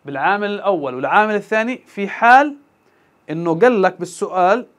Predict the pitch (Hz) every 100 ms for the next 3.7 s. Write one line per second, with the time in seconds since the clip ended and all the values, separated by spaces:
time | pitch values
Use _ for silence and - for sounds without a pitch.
0 | 160 160 160 160 233 190 226 220 202 214
1 | 202 208 226 247 214 185 170 208 240 -
2 | 214 208 147 - _ _ _ _ _ _
3 | 127 139 147 151 170 208 208